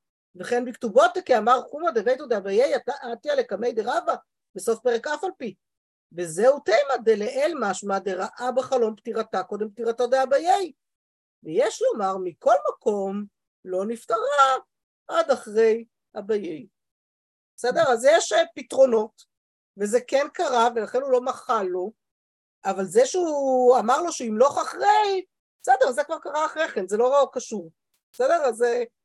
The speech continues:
ככה הוא מ-, מנסה להחזיק את כל הדברים, הוא אמר, "יש לנו כאן איזשהו פער בין החלומות לבין הפתרון שלהם, ומתי הם מגיעים לפתרון", ובאמצע היו כל מיני סיפורים מעניינים, כמו סילוק של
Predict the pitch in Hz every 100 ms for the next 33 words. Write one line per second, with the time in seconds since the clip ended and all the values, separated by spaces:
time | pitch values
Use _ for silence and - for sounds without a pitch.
0 | _ - 269 277 269 262 254 277 233 320
1 | 247 233 226 285 269 247 359 349 262 269
2 | 254 214 294 359 285 294 330 - _ _
3 | - - 302 262 240 226 208 202 220 -
4 | 269 320 311 240 262 247 226 - _ _
5 | _ - 220 220 220 349 392 - - _
6 | - 208 240 233 226 202 196 226 220 214
7 | 196 180 185 208 208 202 190 240 202 185
8 | 190 - 165 254 381 403 - _ _ 214
9 | 190 320 370 359 220 196 220 220 226 202
10 | 202 196 185 180 - 185 180 180 185 190
11 | 247 415 311 - 220 214 220 196 208 -
12 | 208 190